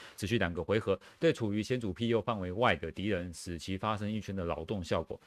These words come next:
绝学后获得再移动两个。OK，好，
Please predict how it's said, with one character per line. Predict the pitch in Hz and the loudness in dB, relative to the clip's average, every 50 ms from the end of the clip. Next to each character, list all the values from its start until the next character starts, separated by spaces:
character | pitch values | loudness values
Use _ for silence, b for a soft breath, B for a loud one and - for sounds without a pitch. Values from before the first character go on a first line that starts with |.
| B B B | B B B
绝 | - 117 | -2 -2
学 | 120 110 117 | 2 2 4
后 | 110 120 104 - - - _ | 4 4 2 2 -2 -6 _
获 | - 101 | -4 -4
得 | 80 78 | -4 -4
再 | - - 92 82 | -2 -2 -2 -2
移 | - - | -2 -6
动 | - 80 76 | -8 -6 -6
两 | 71 71 71 76 | -8 -10 -10 -12
个。 | - - - _ _ _ _ _ _ _ _ _ _ _ _ _ _ _ _ _ _ _ _ _ _ _ _ _ _ _ _ _ _ _ _ _ _ _ _ _ | -12 -14 -16 _ _ _ _ _ _ _ _ _ _ _ _ _ _ _ _ _ _ _ _ _ _ _ _ _ _ _ _ _ _ _ _ _ _ _ _ _
OK， | - 98 101 107 104 104 - - | -8 -6 -6 -6 -8 -10 -10 -10
好， | - 85 | -10 -10